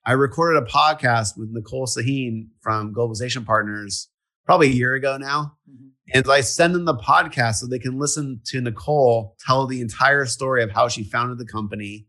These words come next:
Speaker 1: and the opportunity she saw and all the services. And so in a weird way, that podcast is, like, probably the best sales technique that Globalization Partners could ever have. And I do that for tons of vendors, you know, and tons of startups.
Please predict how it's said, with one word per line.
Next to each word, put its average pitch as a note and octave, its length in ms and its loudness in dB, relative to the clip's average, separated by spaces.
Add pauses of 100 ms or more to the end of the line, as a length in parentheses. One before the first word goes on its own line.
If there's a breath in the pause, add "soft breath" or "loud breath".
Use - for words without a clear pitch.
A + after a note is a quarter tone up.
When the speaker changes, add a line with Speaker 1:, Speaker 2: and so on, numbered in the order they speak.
(100)
Speaker 1:
and A#2 240 0
the A#2+ 80 0
opportunity B2+ 460 -2
she A2 160 -6
saw G#2 480 -4
and A2+ 100 -8
all A#2+ 140 2
the A2+ 80 -4
services. G2+ 680 -8 (100)
And A#2+ 140 -2
so C#3+ 260 4
in C#3 140 -8
a C3+ 80 -6
weird D3+ 480 2
way, C3 640 2
that C#3 160 -2 (100)
podcast C3+ 720 0
is, B2 160 -2
like, C3 180 2
probably E3 320 2
the C#3 120 0
best B2+ 420 2
sales C3+ 420 0
technique A#2+ 600 -6
that A#2 140 -2
Globalization B2+ 440 0
Partners B2 240 2
could G#2 140 -10
ever B2 180 0
have. B2+ 380 2
And C3+ 100 -2
I D3 80 4
do F3 140 4
that D#3 160 6
for C#3+ 80 -2
tons D3+ 300 0
of B2 60 -2
vendors, G2 540 -8
you G#2+ 80 -10
know, G#2+ 280 -4
and G#2+ 140 -12
tons B2+ 220 -2
of A#2 60 -6
startups. A#2 560 0